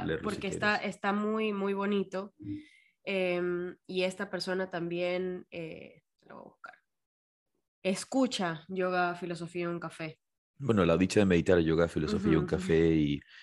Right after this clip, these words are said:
Speaker 1: y el, el, el, nuestra formación y todo está conectado, íntimamente conectado,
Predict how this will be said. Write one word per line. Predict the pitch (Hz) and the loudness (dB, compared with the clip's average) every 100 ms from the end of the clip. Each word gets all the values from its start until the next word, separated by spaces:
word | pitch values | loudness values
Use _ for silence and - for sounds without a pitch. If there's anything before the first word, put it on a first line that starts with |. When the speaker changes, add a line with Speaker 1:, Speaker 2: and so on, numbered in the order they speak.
| - - | -16 0
Speaker 1:
y | 82 | 4
el, | 80 | 4
el, | 73 - 76 76 73 73 76 - - | 2 0 2 4 4 2 0 -2 -2
el, | 76 - 76 | -2 -2 -4
nuestra | 82 - 82 | -4 0 -2
formación | 80 76 76 85 78 | 0 -2 2 2 2
y | 73 | 4
todo | 82 | 2
está | 78 76 73 | 4 2 0
conectado, | 82 73 69 73 65 | 0 -2 0 0 2
íntimamente | - 82 71 71 73 - | 0 0 -2 -4 -4 -4
conectado, | 67 69 - 87 87 | -4 -4 0 2 2